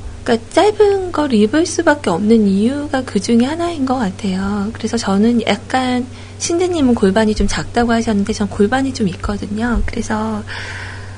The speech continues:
그, 그러니까 아무튼 좀 그래요. 그러니까 남들 좀 미디움 스커트 같은 거 이렇게 입었을 때 제가 입으면 되게 짧아 보이고 약간 좀,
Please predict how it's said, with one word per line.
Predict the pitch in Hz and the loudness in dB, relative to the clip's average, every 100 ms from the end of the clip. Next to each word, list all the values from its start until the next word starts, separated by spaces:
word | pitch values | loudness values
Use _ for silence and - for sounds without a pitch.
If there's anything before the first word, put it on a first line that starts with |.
| - | -12
그, | - 110 202 196 190 - - - - - - - - - - | 0 2 2 -2 -2 -4 -8 -10 -12 -12 -14 -14 -14 -14 -10
그러니까 | - 214 226 240 - - - - | -6 -4 -6 -10 -12 -16 -16 -6
아무튼 | 185 226 277 294 | 0 0 -2 -6
좀 | 311 294 | -6 -8
그래요. | - 233 214 208 220 233 - - | -4 -2 0 -2 -4 -8 -12 -14
그러니까 | 233 - 226 226 - - - - - | -8 -6 -6 -8 -12 -14 -14 -16 -2
남들 | 196 202 226 269 240 | 2 2 4 2 0
좀 | - 208 196 180 - - | -2 0 0 -2 -6 -2
미디움 | 196 202 302 | -2 0 -4
스커트 | 302 - 285 - 233 | -4 -4 -4 -2 -2
같은 | 214 - 208 | -4 -4 -4
거 | 196 | -2
이렇게 | 208 208 202 | -6 -6 -6
입었을 | 190 262 - - | -4 -4 -4 -8
때 | - 214 233 - - | -6 -6 -6 -10 -4
제가 | 226 226 226 | 0 2 2
입으면 | 202 202 202 | 2 0 0
되게 | - 220 277 | 0 -2 -2
짧아 | 254 240 214 | -4 -4 -4
보이고 | 220 208 226 233 233 226 - - - - - - - | -4 -4 -4 -4 -4 -6 -10 -14 -12 -12 -14 -14 -6
약간 | 202 226 233 | -4 -2 -2
좀, | - 208 202 | -2 -4 -4